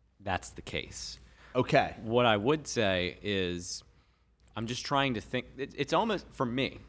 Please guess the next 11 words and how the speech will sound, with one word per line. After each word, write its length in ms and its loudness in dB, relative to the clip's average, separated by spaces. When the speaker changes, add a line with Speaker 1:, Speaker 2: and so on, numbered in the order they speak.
Speaker 2:
Yeah, 260 2
Speaker 1:
just 100 -2
Speaker 2:
yeah. 100 6
Speaker 1:
for, 160 -6
just 220 -2
for 100 0
me, 300 4
it's 180 -4
tough 340 2
to 140 2
identify 960 2